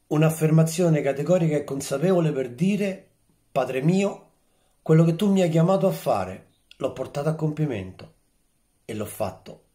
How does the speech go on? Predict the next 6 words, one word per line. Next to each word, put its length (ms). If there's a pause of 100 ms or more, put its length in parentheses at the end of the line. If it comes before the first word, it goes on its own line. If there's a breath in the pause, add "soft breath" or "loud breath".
(200)
per 220
bene." 440 (240)
Ha 80
fatto 600
bene. 440 (2250 loud breath)
Ora, 540